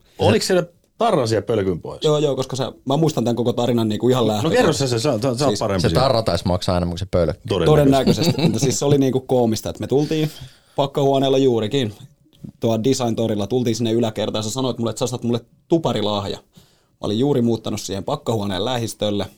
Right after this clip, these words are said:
Speaker 2: Ja sitten me mentiin siihen Suoma Designin pisteelle ja sä kysyt, että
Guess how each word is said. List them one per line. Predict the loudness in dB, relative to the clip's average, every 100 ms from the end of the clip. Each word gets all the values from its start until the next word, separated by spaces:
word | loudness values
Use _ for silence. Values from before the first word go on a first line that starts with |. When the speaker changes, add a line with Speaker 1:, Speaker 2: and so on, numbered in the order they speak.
| _ _ _ _ _ _ -10
Speaker 2:
Ja | -8
sitten | -4 0
me | 2
mentiin | 2 0 0
siihen | -2
Suoma | 0 0 0 0
Designin | -4 -4 -4
pisteelle | -2 -2 -2 -4
ja |
sä | -2
kysyt, | -4 -4
että | -6